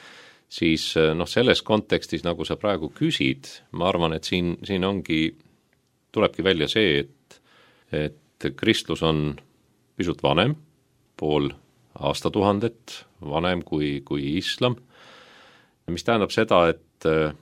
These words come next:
noh, me võime piltlikult teda pida-, pidada siis nagu vanemaks vennaks peres, kellel on ilmselge jõu, ülekaal või vähemalt mingisugune kogemuslik baas, mingi elukogemus, mingi tarkus.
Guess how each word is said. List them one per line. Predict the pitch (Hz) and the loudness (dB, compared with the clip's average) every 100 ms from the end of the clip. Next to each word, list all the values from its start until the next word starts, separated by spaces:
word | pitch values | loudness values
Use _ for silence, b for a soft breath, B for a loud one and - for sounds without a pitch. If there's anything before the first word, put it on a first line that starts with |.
| - | -6
noh, | 92 | -4
me | 90 87 | -2 0
võime | 90 78 | 0 2
piltlikult | 104 98 82 - 73 78 | 0 -2 -8 -6 -8 -2
teda | 78 | -2
pida-, | 80 85 78 78 | -2 0 0 -2
pidada | - 90 80 - 78 71 | -6 0 0 2 2 2
siis | 82 73 | -4 -6
nagu | 73 67 73 | -8 -6 0
vanemaks | 90 87 76 73 - - - 73 71 | 4 4 2 -2 -4 -6 -4 -4 -4
vennaks | 73 101 92 - - - 76 - | 0 2 2 0 -4 -4 -4 0
peres, | 120 92 76 - 85 76 | 6 6 6 0 0 0
kellel | 90 90 80 82 | 0 0 2 0
on | 80 80 | -2 -4
ilmselge | 92 90 82 98 87 76 76 73 | -4 -4 -2 0 -2 0 -2 0
jõu, | 113 135 87 78 71 - - | 2 2 4 2 -2 -12 -10
ülekaal | 104 110 80 - 90 82 78 73 - b b b b _ | -2 2 2 2 4 4 2 0 -8 b b b b _
või | 80 78 | -6 0
vähemalt | 101 98 80 76 | 0 0 -2 -4
mingisugune | 90 85 76 - 78 76 76 76 73 - - - | -6 -6 -6 -10 -10 -6 -4 -2 -4 -10 -20 -6
kogemuslik | 117 120 87 82 - 82 _ _ 82 80 - | -2 2 2 2 -4 -6 _ _ -4 -2 4
baas, | 101 80 - - - | 6 6 4 0 -6
mingi | 73 85 76 78 | -6 -6 -4 -2
elukogemus, | 95 120 90 90 - 78 78 76 | 0 0 0 -2 0 0 0 -6
mingi | 82 80 71 - | -6 -6 -8 -2
tarkus. | 143 - - - 78 | -2 -2 -10 -14 -12